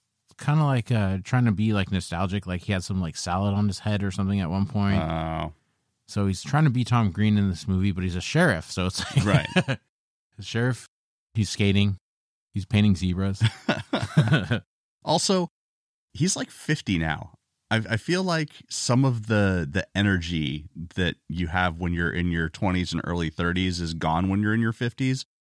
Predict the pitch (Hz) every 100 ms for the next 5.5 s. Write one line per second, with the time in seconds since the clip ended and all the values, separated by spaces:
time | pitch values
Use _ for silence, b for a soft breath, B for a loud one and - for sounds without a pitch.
0 | _ - 104 98 - 107 98 - - _
1 | _ _ - - 127 143 120 98 107 107
2 | - 117 107 98 - _ _ - 80 85
3 | 90 82 80 - 78 82 90 85 85 80
4 | - 87 87 80 78 87 82 - 90 -
5 | 87 85 82 80 78